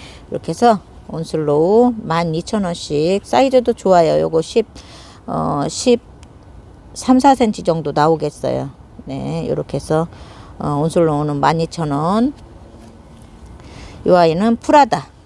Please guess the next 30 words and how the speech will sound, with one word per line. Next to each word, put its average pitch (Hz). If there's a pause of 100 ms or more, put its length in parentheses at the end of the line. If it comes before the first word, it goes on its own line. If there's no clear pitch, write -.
(380)
프라다는 262
요렇게 185
목대가 247
이씩 190
크는 226
아이들이에요. 139 (800)
목대 180
이씩 147
크는 180
아이들 147
프라다도 202
만 175
이천 202
원씩이에요. 120 (580)
예. 135 (1400)
프라다 -
만 156
이천 156
원이고요. 143
목대 190
있는 208
아이 160
이렇게 -
하나, 233
목대 185
있는 262
거 240
좋아하시는 202
분들은 160
이렇게 151